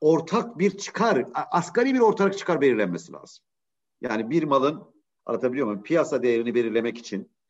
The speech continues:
veyahut da o malın arzını, e, e, kontrol edebilmek için, o piyasayı k-, kontrol edebilmek için ben o varsayılan ahengi bu,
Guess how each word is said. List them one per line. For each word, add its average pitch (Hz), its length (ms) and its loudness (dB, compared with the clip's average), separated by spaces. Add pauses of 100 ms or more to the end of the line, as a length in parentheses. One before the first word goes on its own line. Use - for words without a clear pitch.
(200)
veyahut 123 220 0
da 151 40 -2
o 147 100 2
malın 135 480 0 (240)
arzını, 131 600 0 (180)
e, 104 380 -2 (400)
e, 107 260 -6
kontrol 131 340 0
edebilmek 131 440 2
için, 117 100 -6
o 127 100 -2
piyasayı 135 360 0
k-, - 80 -14
kontrol 113 380 -4
edebilmek 104 380 -4
için - 160 -14 (320)
ben 175 340 -2 (360)
o - 360 2 (260)
varsayılan 131 840 0
ahengi 151 760 -4 (400)
bu, 156 360 -4